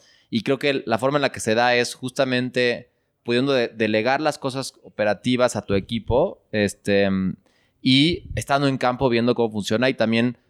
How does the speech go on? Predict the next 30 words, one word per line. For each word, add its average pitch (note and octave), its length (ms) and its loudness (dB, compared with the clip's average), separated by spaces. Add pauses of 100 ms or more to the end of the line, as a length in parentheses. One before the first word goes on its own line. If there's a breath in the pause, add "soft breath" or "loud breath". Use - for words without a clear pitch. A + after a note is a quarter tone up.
hacer B2 260 -2
como B2+ 160 0
muchas B2 200 -2
sesiones A2 380 -2
participativas A2 1000 -2 (100)
y G#2 60 -12
generar G#2+ 320 0
una A#2 160 2
cultura A#2 540 2
de, G2+ 140 2
como F#2+ 200 -4
de F#2 80 -2
propuestas G2+ 520 -2
y - 20 -2
de F#2 80 -2
cosas G2 240 -2
nuevas. G2 380 -2 (400)
Ana, C#3+ 340 2
que C3 140 0
es A#2 160 -4
una A#2 240 2
de G#2 40 4
las F#2 200 2
socias - 560 -2
que - 80 -2
ahorita F#2 180 0
es F#2+ 80 0
directora F#2+ 380 0
de G2+ 60 0
innovación, G2 540 -2